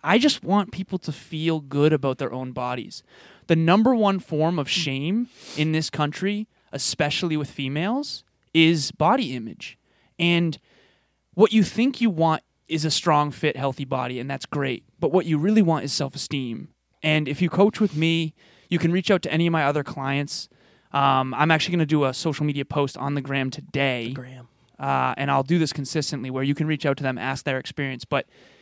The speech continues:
Speaker 1: if you've never had guidance in this arena, just try it for a few weeks. You can message me or Kevin, uh, anytime.
Speaker 2: And if you go to the hyperconscious podcast dot com, click join hashtag hyperconscious nation.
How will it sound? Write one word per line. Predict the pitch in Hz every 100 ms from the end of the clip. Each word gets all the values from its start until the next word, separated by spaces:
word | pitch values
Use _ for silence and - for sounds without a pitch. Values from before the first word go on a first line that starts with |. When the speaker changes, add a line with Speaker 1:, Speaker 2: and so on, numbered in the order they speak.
| _
Speaker 1:
if | 165 160
you've | 180
never | 147 190 226
had | 202 156
guidance | 139 147 156
in | 156
this | 147
arena, | 143 135 143 160
just | 135 156 165
try | - 156 160
it | -
for | -
a | 135
few | - 143 135
weeks. | 139 131 - - - _ _
You | 160
can | 156
message | 147 143 147
me | 139 156 156
or | 135 139
Kevin, | - 139 143 143 135 _ _ _ -
uh, | 139 117
anytime. | 139 135 143 139 _ _ - - - - -
Speaker 2:
And | 339 359 254 359 - _ _ _ _ _ _ _ _ _ _ _ _
if | 226 240
you |
go | 247 277
to | 262 262
the | 226
hyperconscious | 311 370 302 - 262 240 226
podcast | - 170 - 214 -
dot | 226 196
com, | - 233 220
click | - 220 -
join | 147 226 226 185
hashtag | 214 - 214 190
hyperconscious | 202 196 185 190 175
nation. | 208 226 - 240